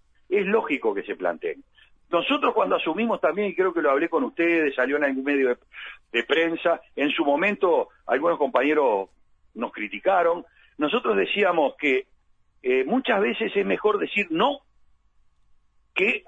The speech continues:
generar expectativas que luego no se puedan cristalizar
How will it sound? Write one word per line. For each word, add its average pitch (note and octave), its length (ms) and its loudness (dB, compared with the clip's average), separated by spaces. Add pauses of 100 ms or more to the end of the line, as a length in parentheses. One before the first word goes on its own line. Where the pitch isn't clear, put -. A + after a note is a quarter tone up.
(120)
generar F3 440 0
expectativas G3 720 -2
que D#3 120 -4
luego G#3 320 0
no F3+ 120 -4
se D#3+ 160 -4
puedan D#3 760 0 (240)
cristalizar C3+ 800 0